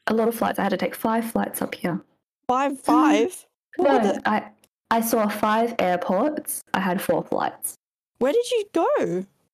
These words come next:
Speaker 2: You went from
Speaker 1: So I
Speaker 2: Hobart to
Speaker 1: went,
Speaker 2: Sydney?
Speaker 1: so I went from Hobart to Sydney, Sydney to Brisbane, Brisbane to Cairns, and Cairns to where I am now.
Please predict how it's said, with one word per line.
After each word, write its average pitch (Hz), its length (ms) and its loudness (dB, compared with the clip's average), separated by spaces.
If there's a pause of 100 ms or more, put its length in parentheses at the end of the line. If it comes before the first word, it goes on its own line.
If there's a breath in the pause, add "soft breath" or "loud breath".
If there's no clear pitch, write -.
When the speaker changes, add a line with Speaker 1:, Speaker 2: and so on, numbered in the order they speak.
(180)
Speaker 2:
You 254 80 -2
went - 140 0
from 208 140 2
Speaker 1:
So 190 60 0
I - 20 0
Speaker 2:
Hobart 220 180 2
to 220 80 2
Speaker 1:
went, 190 320 -2 (160)
Speaker 2:
Sydney? 453 140 -6 (460)
Speaker 1:
so 214 120 -2
I 208 60 2
went 214 180 -2
from 208 140 0
Hobart 226 640 -2
to 220 300 0 (480)
Sydney, 185 680 0
Sydney 226 500 0
to 214 440 0 (220)
Brisbane, 175 640 0
Brisbane 190 400 0
to 214 160 -2
Cairns, 165 540 -2
and 175 120 0
Cairns 170 420 -2
to 180 160 -2
where 165 180 -2
I 160 80 -2
am 156 200 -2
now. 160 320 -4